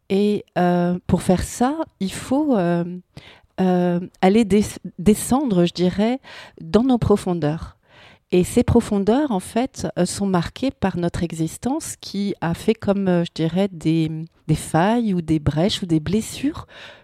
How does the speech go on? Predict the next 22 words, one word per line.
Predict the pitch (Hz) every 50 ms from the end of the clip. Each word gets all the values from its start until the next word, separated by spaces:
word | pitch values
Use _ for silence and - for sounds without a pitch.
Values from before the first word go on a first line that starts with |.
| - -
puisqu'en | - 180 180 - - 165 156
fait, | - - 247 269 - -
notre | 202 185 175 165 - - - - - 170
vie | 165 175 208 247
n'est | 214 165 160
pas | - - 247 262
qu'un | - - 196 185
long | 175 170
fleuve | - - 233 240 - -
tranquille. | - - 190 180 - - 226 226 226 185 180 160 - - - - - - - - _ _ _
Et, | 202 214 208 214 - - _ _ 180
euh, | 185 190 185 185 185 180 180 185 - -
c'est, | - - - 220 - -
c'est | - - 262 233
ça | - - - 269 254
qu'on | - 208 180
va | 170 175
aller | 170 170 170
regarder, | 160 175 165 156 165 156 160 156 160 160 156 156
en | 160 165
fait. | - - 135 - - - - _ -
Et | 196 208 190